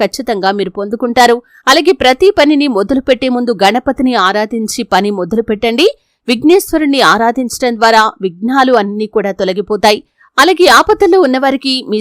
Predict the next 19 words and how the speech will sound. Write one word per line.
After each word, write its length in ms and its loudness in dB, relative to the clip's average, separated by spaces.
శక్తి 320 -2
మేరకు 320 0
సహాయం 440 -2
చేయండి. 340 -2
అది 220 -2
మీకు 180 -2
ఎంతో 200 0
పుణ్యఫలాన్ని 720 -2
ఖచ్చితంగా 560 -4
అనుగ్రహిస్తుంది. 680 -2
గోమాతను 500 0
ఆరాధించడం 680 -2
ద్వారా 260 2
కూడా 140 4
సకల 260 2
దేవతల 400 2
యొక్క 160 -2
అనుగ్రహాన్ని 640 -2
మీరు 140 -4